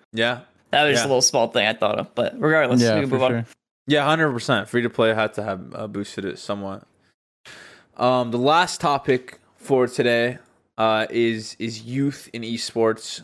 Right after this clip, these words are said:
Speaker 1: uh, and Twitch slash YouTube, you know, whatever it is. Um, you know, young people, uh, when you, I remember when I first came into, you know, the YouTube scene, everything, even, even back in the old days, like, before Rocket League, when I was on Call of Duty, trick shotting and stuff. It's just, uh, you know, uh, when you're younger,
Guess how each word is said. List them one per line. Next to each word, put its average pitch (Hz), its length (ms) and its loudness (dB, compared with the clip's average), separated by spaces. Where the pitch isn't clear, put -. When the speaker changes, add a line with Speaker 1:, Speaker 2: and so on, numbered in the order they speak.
Speaker 1:
uh, 104 400 -2
and 117 260 -4
Twitch - 580 -4
slash - 320 -4
YouTube, 107 420 -4
you 104 60 -8
know, 101 100 -4
whatever 98 340 -6
it 95 60 -8
is. 98 320 -10
Um, 107 320 0
you 110 60 -8
know, 104 100 -2
young 107 280 -2
people, 110 560 -2
uh, 101 300 -2
when 107 180 -10
you, 107 100 -10
I 110 120 0
remember 127 220 2
when 113 140 2
I 113 100 0
first 113 300 -4
came 110 240 -2
into, 101 580 -4
you 98 120 -14
know, 98 260 -10
the 104 240 -2
YouTube 98 280 -6
scene, 104 260 -6
everything, 101 560 -6
even, 131 240 -6
even 160 340 0
back 143 280 0
in 131 60 -8
the 113 100 -2
old 147 420 2
days, 98 340 -4
like, 101 200 -4
before 135 460 2
Rocket 113 320 4
League, 101 160 -2
when 110 100 -2
I 113 80 2
was 113 140 0
on 104 220 -4
Call 139 180 2
of 120 80 -2
Duty, 123 300 2
trick - 260 -4
shotting 101 340 0
and 92 100 -12
stuff. 92 340 -2
It's 107 240 -6
just, - 100 -16
uh, 107 60 0
you 110 160 0
know, 101 100 -6
uh, 80 360 -6
when 131 120 -2
you're 127 100 2
younger, 127 580 0